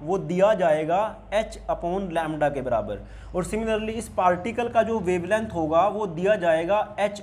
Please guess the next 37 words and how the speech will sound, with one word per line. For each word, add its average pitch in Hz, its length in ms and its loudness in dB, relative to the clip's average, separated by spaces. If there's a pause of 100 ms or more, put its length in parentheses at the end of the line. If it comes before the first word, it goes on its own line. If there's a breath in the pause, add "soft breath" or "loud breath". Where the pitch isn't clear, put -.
upon, 202 340 -2 (500 loud breath)
h 202 240 0
upon 190 380 0
p 170 120 -2
के 147 80 -2
बराबर। 113 340 2
अब 180 160 2
आप 208 200 2
ये 254 140 0
मत 220 180 -2
सोच 143 180 -6
लेना 170 220 -2
कि 208 120 -4
सर 202 120 -2
आपने 185 340 0
तो 190 120 0
बस 190 140 2
just 190 220 0
इसको 196 300 0
interchange 165 460 -2
कर 135 140 0
लिया, 113 240 -4 (380 loud breath)
actually 247 440 2 (200)
इस 277 240 -6
वाली 220 240 2
equation 214 440 -4
में 233 140 -6
और 214 180 -4
इस 226 160 -6
वाली 190 220 0
equation 180 360 -8
में 196 260 -8
ज़मीन 185 340 2
आसमान 160 380 -2
का 135 100 -2
फ़र्क 113 260 -8
है। 98 100 -16